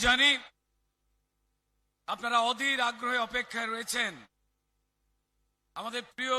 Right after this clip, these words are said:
প্রধানমন্ত্রী নরেন্দ্র মোদিজি কি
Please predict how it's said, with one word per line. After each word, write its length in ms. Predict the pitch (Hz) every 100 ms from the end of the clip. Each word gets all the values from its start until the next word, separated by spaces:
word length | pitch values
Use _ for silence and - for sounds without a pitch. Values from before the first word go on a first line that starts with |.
| 254
প্রধানমন্ত্রী 680 | 214 214 240 247 240 185 185 120 _ _ _ _ _ _ _ _ _ _ -
নরেন্দ্র 480 | 185 240 254 254 254 240
মোদিজি 400 | 226 220 190 196 131 98 _ _ _ _ _ _ _ _
কি 120 | -